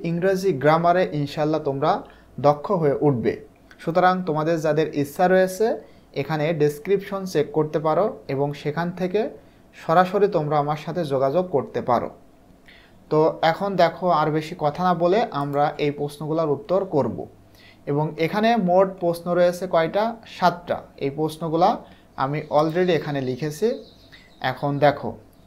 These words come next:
এ নম্বরে কি বলা হচ্ছে? বলা হচ্ছে, "In which structure is this essay written?" এই যে এখানে আমরা একটা টেক্সট পড়েছিলাম, সেটাকে বলা হচ্ছে এসে। মনে করো এইটা একটা রচনা বা প্রবন্ধ।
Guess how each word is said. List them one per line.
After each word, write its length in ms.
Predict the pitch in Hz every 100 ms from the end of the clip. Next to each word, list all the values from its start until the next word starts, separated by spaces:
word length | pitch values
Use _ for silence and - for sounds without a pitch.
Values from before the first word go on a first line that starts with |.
| -
এ 100 | 160
নম্বরে 400 | 175 202 202 214
কি 140 | 208 208
বলা 220 | 202 202
হচ্ছে? 500 | 202 202 - 226 226
বলা 300 | 151 147 151
হচ্ছে, 440 | 156 160 180 175 -
"In 180 | 185 208
which 760 | 160 - 151 180 202 - - 143
structure 720 | - 180 185 185 - 131 160 196 - - _ - - - -
is 180 | 180 208
this 340 | 151 170 175 175 -
essay 360 | 147 147 190
written?" 400 | 156 147 131 101 - - -
এই 160 | 147 151
যে 160 | 151
এখানে 340 | 143 143 165 160
আমরা 220 | 156 151
একটা 200 | 151 156
টেক্সট 360 | 156 170 170 -
পড়েছিলাম, 640 | 131 123 135 151 202 - - - _
সেটাকে 380 | - 170 185 196
বলা 220 | 170 156
হচ্ছে 400 | 165 165 - 190 -
এসে। 340 | 135 - - -
মনে 200 | 135 139
করো 320 | 151 170 202 -
এইটা 280 | 147 147
একটা 400 | 156 151 190 - - - - 143
রচনা 460 | 143 - 147 117
বা 140 | 123 151
প্রবন্ধ। 640 | 151 151 147 131 113 113